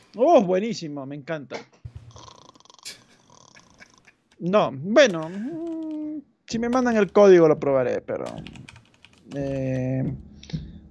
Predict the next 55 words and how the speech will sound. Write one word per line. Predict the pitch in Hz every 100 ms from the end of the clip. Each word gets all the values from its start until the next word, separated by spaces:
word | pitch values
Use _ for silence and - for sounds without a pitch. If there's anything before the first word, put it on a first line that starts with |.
| - - - -
Bueno, | 302 240 254
la | 240
saga | 302 285
Modern | 262 254 226
Warfare | 180 208
es | 196
la | 180
que | 175
más | 170
me | 160
ha |
gustado | 151 139 143
de | 139
los | 143
últimos | 135 135 131
Call | 151
of | -
Duty, | - - 160 -
así | - - -
que, | - 71 - - 143 - - - _ _ _ _ _ _ _ _ -
bueno, | 131 - -
puede | 294 175
ser, | - - -
puede | 311 -
ser. | - - - _ - - - -
Ahí | 175 208 226 220 214 208 196 185 156 - _ -
Yautja | 147 135 185 208 220 226 - 220 240 - - - 226 202 202 _ _ -
me | 160
roba | 160 202 196
el | 165
comentario | 165 156 160 185
de | 160
la |
semana | 147 165 175 151
pasada | 151 180 160
donde | 147
yo | 147
decía | 151 160 147
que | -
parece | - - 151 165
un | 151 147
dedo | 165 151
del | 139 143
medio, | 180 80 -
que | -
te |
están | - 147
sacando | 143 - 147
el | 151
dedo | 147
del | 147
medio | 151 151
ese | - 139
logo | - -
ahí. | -